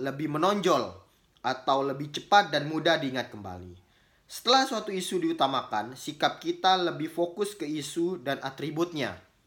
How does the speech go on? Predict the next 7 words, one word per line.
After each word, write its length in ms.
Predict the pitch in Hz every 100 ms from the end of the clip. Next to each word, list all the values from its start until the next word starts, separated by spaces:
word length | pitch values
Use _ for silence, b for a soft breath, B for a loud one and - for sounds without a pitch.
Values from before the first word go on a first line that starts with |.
| _ _ b b b
Sikap 480 | - 160 170 156 151
yang 160 | 135
sebagian 560 | 143 143 135 139 131 131
dibentuk 400 | 131 127 135 127
oleh 160 | 120
framing 400 | 117 - 151 170
media. 480 | 156 131 113 95 82